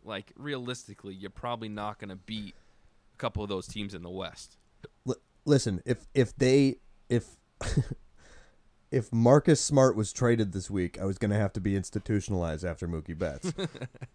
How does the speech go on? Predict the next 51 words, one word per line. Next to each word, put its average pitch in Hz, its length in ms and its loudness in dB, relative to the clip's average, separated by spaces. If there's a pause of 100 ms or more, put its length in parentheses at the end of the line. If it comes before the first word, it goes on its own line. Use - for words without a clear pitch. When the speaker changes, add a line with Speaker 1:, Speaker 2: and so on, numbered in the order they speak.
(720)
Speaker 2:
And 120 120 2
I 123 80 6
think 135 160 6
Speaker 1:
I - 20 -6
think - 40 -2
Speaker 2:
part 151 160 10
of 160 40 10
Speaker 1:
you 147 60 8
Speaker 2:
the 147 60 12
Speaker 1:
and - 0 -
a - 40 12
Speaker 2:
reason 131 140 8
Speaker 1:
lot 131 60 8
Speaker 2:
I'm 135 80 8
Speaker 1:
of 135 60 12
Speaker 2:
only 139 180 10
Speaker 1:
people. 139 40 6
Speaker 2:
not 135 220 6
instilu-, 127 480 4
institutionalized 113 920 4
is 101 60 -8
because 107 320 0
Mookie 131 340 10
actually 113 280 0
came 123 300 2
to 120 100 2
where 101 160 4
I 101 160 0
live, 98 400 2
and 107 160 -2
for - 80 -2
the 113 100 2
price 127 320 4
of 101 120 0
one 113 200 6
Fenway 107 360 2
Park 110 280 2
ticket, 95 300 0
I 92 120 0
can 107 140 -2
watch 101 220 0
him 101 100 -2
play 95 220 0
a 92 100 -2
fuck - 400 -2
more, - 300 -2 (140)
<laughs> 180 140 -10
a 156 60 4
fuck - 320 0
ton - 300 2
more 113 340 -2